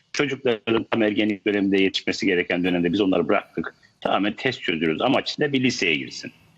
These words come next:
Liseye geçiyor çocuk. Lisede de bu sefer başlıyoruz. Üniversiteye gidecek. O yüzden bütün lise eğitimi yerle bir olmuş durumda şu anda.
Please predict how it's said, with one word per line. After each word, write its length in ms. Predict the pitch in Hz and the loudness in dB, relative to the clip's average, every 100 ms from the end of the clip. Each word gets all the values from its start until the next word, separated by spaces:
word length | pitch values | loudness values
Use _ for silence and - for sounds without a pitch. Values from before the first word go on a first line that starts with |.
| _ - | _ -4
Liseye 300 | 156 - 175 | -2 2 0
geçiyor 320 | 151 117 113 107 | 2 0 -2 -4
çocuk. 360 | 107 110 - | -4 -4 -4
Lisede 280 | 143 151 135 | -2 0 0
de 100 | 127 | 0
bu 40 | |
sefer 300 | 123 123 131 | -2 0 0
başlıyoruz. 580 | 120 117 - 120 120 - - - - | 0 -2 0 0 0 -4 -18 -20 -2
Üniversiteye 500 | 143 131 117 - 95 | 0 2 0 0 -2
gidecek. 320 | 82 85 123 123 | -2 -4 -4 -2
O 120 | 123 | 0
yüzden 280 | 104 120 139 - - _ - | 2 0 -2 -12 -20 _ -2
bütün 480 | 143 - 139 113 107 | 0 2 2 0 0
lise 220 | 110 110 | 0 2
eğitimi 460 | 95 - 92 85 87 | 2 2 2 4 4
yerle 300 | 120 110 98 | 2 0 0
bir 40 | |
olmuş 340 | 90 78 71 | 0 0 -4
durumda 220 | 82 73 78 | -2 0 0
şu 200 | - 78 | 0 0
anda. 320 | 78 120 | 2 0